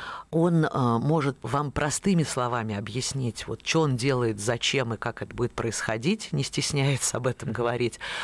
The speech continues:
Speaker 1: Он с удовольствием отвечает на любые ваши вопросы, готов, ну, как-то объяснять и демонстрировать, да, свой профессиональный уровень. Этот психолог, в принципе, э,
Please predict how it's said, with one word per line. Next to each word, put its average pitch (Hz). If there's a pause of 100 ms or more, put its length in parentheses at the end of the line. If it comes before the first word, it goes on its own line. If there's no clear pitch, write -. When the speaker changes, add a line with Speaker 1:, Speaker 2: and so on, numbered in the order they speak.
(140)
Speaker 1:
Он 175
с -
удовольствием 143
отвечает 131
на 123
любые 123
ваши 120
вопросы, 170 (1300)
готов, 135 (320)
ну, 120 (120)
как-то -
объяснять 170
и 143
демонстрировать, 127
да, 143
свой -
профессиональный 123
уровень. 113 (640)
Этот -
психолог, 160
в -
принципе, 139
э, -